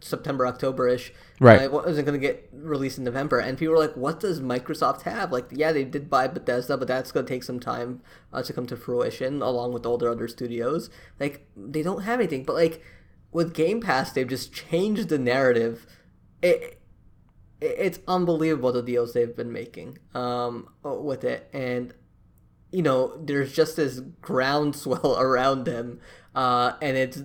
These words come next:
Speaker 1: theirs to lose. Like, I, I, I feel like they've regained ground. They're, they're selling consoles. I, you know, Sony still has those first-party triple A titles.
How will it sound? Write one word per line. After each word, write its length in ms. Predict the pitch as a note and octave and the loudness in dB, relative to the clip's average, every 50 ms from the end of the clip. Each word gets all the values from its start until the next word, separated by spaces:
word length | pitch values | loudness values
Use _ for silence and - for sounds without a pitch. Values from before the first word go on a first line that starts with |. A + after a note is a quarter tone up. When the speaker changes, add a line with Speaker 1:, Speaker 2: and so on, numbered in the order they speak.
| - - - | -16 -14 -14
Speaker 1:
theirs 440 | D#3+ C3 C#3 C#3 C#3 C#3 C3+ C#3 - | -4 0 2 4 4 4 2 0 -4
to 80 | - B2+ | -6 -6
lose. 500 | B2 B2 A#2+ A#2+ A#2+ B2 B2 - - - - | -4 -4 -4 -4 -6 -8 -10 -12 -16 -12 -4
Like, 380 | C3+ B2+ B2 B2 A#2+ - - - - - - _ - - E3 - - - - | -2 2 2 2 2 0 -4 -16 -20 -20 -20 _ -20 -20 -20 -20 -16 -2 0
I, 140 | D3 C#3+ C#3+ | 2 2 4
I, 120 | - D3+ D3 C#3 - D#3 D3+ | 2 2 2 2 0 -2 -2
I 40 | |
feel 180 | C#3+ - F3 E3+ | 0 2 4 4
like 100 | D#3+ D#3+ | 4 6
they've 240 | D#3+ D3+ C#3+ C#3 C#3 - - | 6 4 4 2 -6 -14 -14
regained 600 | E3+ C#3 C3 C#3 C3+ C#3 C#3+ C#3 C3 C3 C3 B2+ | -10 -6 -4 -4 -2 -2 -2 -2 -2 -4 -6 -6
ground. 680 | - D3 C3 A#2+ A#2+ A#2+ B2 B2+ C3 B2 C3 A#2+ C3+ C3+ | -4 0 0 0 0 0 -2 -2 -4 -6 -8 -10 -10 -6
They're, 240 | C3+ B2+ B2+ B2+ - - D#3 | -6 -6 -6 -6 -8 -16 -6
they're 180 | C#3 B2 B2 | 0 0 0
selling 280 | B2 B2+ B2 B2+ B2 A#2+ | 2 2 -2 -2 -2 -4
consoles. 420 | B2+ A#2+ A#2+ A#2 B2+ A#2+ A#2+ A#2+ | -4 -6 -6 -2 -2 -2 -2 -2
I, 220 | - A#2+ A2 - - - A2 G#2+ - | -4 -4 -4 -4 -6 -10 -20 -12 -4
you 120 | F#3+ D#3 | -2 0
know, 80 | C3+ B2+ | 0 0
Sony 300 | - E3 D#3+ E3 E3+ D#3+ | 2 4 6 6 6 4
still 220 | E3 - E3 D3+ | 4 4 4 4
has 260 | C#3 C#3+ D3 D3 C#3+ - | 6 4 2 2 2 0
those 140 | C3+ A#2+ - | -2 -2 0
first-party 400 | - C#3+ B2+ - - C3 B2 B2 | -2 -2 -2 0 -2 0 0 0
triple 240 | A#2+ C3 - - B2+ | 0 -2 -2 0 0
A 80 | B2 A#2+ | 0 0
titles. 340 | - A2+ A2+ A2+ A#2+ - | -2 -4 -4 -4 -6 -6